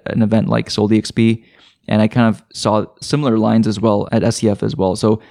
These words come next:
that was quite inspiring, eye-opening, um, just because it was, again, very much on display, and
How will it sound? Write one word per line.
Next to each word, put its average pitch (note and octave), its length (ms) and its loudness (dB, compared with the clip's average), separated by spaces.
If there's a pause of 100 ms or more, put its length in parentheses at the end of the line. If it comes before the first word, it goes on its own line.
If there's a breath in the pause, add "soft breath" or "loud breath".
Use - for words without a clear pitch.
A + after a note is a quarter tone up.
(160 loud breath)
that - 140 -2
was F#3 100 -4
quite C3 260 -4 (120)
inspiring, A#2+ 640 -2
eye-opening, B2 560 0 (340 soft breath)
um, A2+ 280 0
just - 180 -4
because G#2+ 380 2
it G#2 80 2
was, A2 340 0 (120)
again, A2 420 0
very A#2+ 180 2
much A2+ 240 0
on G#2+ 80 4
display, A2 440 2
and G#2 220 2